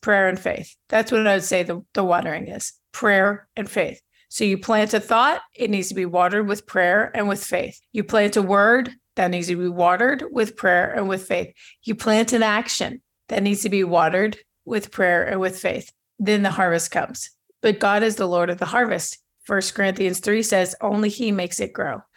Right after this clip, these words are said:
So we need to stop thinking that we can make things grow. It's not possible. He's the one that does it. But what is possible is planting and watering, planting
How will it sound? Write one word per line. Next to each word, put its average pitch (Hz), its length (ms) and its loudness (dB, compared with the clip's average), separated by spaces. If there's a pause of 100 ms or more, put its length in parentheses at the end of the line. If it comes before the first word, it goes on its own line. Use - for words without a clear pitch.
So 175 460 2 (460)
we 226 280 0
need 226 160 2
to 196 80 0
stop 190 320 -2
thinking 233 380 0
that 170 140 0
we 190 120 -2
can 190 200 -6
make 170 200 -4
things 170 280 -6
grow. 202 360 0 (340)
It's 214 180 -6
not 208 180 0
possible. 208 640 -4
He's 220 320 -4
the 196 100 0
one 175 140 2
that 170 140 -4
does 170 200 -2
it. - 180 -10 (180)
But 202 240 2
what 208 200 2
is 254 240 2
possible 165 680 -2 (260)
is 190 460 0 (200)
planting 180 420 -2
and 175 100 -2
watering, 175 500 0 (340)
planting 208 640 0